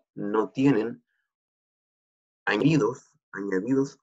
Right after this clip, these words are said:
otros elementos aleantes, ¿ya? Es cien por ciento cobre, por ejemplo. Si yo quiero hacer esta plaquita,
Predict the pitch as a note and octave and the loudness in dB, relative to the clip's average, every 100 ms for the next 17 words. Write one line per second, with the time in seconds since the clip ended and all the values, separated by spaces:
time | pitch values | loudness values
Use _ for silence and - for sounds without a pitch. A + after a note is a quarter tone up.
0 | _ - C3 A#2 B2 - G#2 G#2 G2 A2 | _ -4 -2 -2 -8 -8 -2 2 2 2
1 | B2+ - B2 - - B2 D#3 G#2+ - - | 0 -4 -8 -8 -2 4 4 2 -4 -18
2 | - _ _ _ _ _ _ F#2 A#2 - | -20 _ _ _ _ _ _ -6 -6 -8
3 | - _ _ C#3+ - - - - D3+ D#3+ | -20 _ _ -14 -12 -14 -16 0 4 4
4 | D#3 D3 C#3+ - D3+ D#3+ D#3 D#3+ F#3 - | 2 0 -2 4 6 6 0 -4 -4 -10
5 | _ _ _ - F#3 - - D#2+ D#2 - | _ _ _ 4 6 6 4 2 -6 -8
6 | D#2 - _ _ - F#2+ G2+ - G#2 G2 | -12 -14 _ _ -14 -6 -6 -2 -2 0
7 | F#2+ - - _ _ _ - G#2 - G2 | 0 -2 -10 _ _ _ -6 -6 -2 -2
8 | F#2 E2+ - F#2 G2 D3 | 0 -4 -8 -4 -2 -2